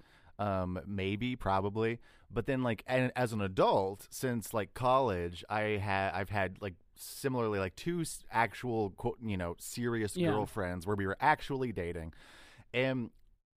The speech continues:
Speaker 1: the Charlie, the wa-, is the number two who I'm dating right now. We've been together, you know, going on two years now. Last year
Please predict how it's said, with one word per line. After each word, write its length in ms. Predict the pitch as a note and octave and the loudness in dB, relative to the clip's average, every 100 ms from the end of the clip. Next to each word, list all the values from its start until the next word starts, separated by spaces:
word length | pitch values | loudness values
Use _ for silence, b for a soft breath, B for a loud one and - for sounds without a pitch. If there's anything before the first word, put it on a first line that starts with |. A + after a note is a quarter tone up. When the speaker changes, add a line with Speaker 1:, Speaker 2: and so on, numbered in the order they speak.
| - | -8
Speaker 1:
the 500 | A2+ A#2 A2+ A2 F2+ G#2 | 0 2 4 2 -2 -2
Charlie, 480 | - F3+ A3+ G2+ G#2+ | 6 6 6 2 2
the 120 | A2 | 2
wa-, 120 | A2+ | 2
is 240 | A2+ A2+ | 0 -2
the 100 | G#2 | 0
number 240 | A#2+ C3 G#2+ | 2 2 0
two 340 | A3+ F3 G#2+ | 2 4 4
who 80 | A2+ | 4
I'm 100 | A2 | 2
dating 240 | G#2 A2 G2+ | 4 2 2
right 160 | G2 | -2
now. 160 | G2 A2 | 0 0
We've 160 | G#2 F#2+ | 0 -2
been 120 | G#2+ | -2
together, 300 | G#2 G2+ G2 | 0 0 0
you 120 | F#2+ | -2
know, 180 | F2+ F#2+ G2+ | -2 -4 -4
going 220 | G#2 G2 | -2 0
on 120 | F#2 | -2
two 160 | F2+ G2+ | -4 -6
years 220 | A#2+ D3 | -4 -4
now. 180 | A2 G2 | -2 0
Last 420 | G2+ C#3+ G3+ - | 4 4 2 -6
year 440 | E3+ G#3 C#3+ A#2+ | -6 -2 0 0